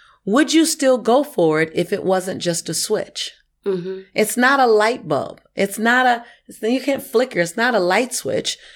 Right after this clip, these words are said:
Speaker 1: It's not an on-off knob. W-, if you, if you knew you'd have to work at it, if you knew that it's like a muscle, it's
Speaker 2: Mm-hmm.
Speaker 1: like wanting
Speaker 2: Mm-hmm.
Speaker 1: a six pack.
Speaker 2: Mm-hmm.
Speaker 1: You know you can't go to the gym one time and get it.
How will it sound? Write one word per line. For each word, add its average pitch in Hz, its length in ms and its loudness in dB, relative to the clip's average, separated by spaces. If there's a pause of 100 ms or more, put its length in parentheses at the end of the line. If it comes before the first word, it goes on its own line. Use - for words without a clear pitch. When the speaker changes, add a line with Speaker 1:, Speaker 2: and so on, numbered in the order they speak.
(180)
Speaker 1:
It's 196 160 -4
not 262 180 2
an - 180 -2
on-off 202 640 0
knob. 156 460 -4 (340)
W-, 196 260 -4
if 269 260 2
you, 320 340 2 (100)
if - 220 -4
you 311 300 2
knew 180 220 2
you'd 190 260 -4
have 208 260 -2
to 185 100 0
work 240 380 2
at - 220 -10
it, - 160 -20 (360)
if - 120 -10
you 302 160 4
knew 269 240 2
that 202 160 0
it's 185 180 -6
like 196 240 0
a 151 80 0
muscle, 165 640 -2 (500)
it's 269 200 2
Speaker 2:
Mm-hmm. - 80 -2
Speaker 1:
like 277 300 2 (300)
wanting 233 420 4
Speaker 2:
Mm-hmm. 196 60 4
Speaker 1:
a 180 40 2
six - 400 -2
pack. - 440 -4 (120)
Speaker 2:
Mm-hmm. 214 420 -6
Speaker 1:
You 330 300 6
know 330 180 6
you 262 200 2
can't 233 280 0
go 208 140 4
to 202 120 -6
the 190 80 -2
gym 170 300 2
one 175 220 2
time 165 320 2
and 151 120 2
get 151 200 0
it. - 200 -12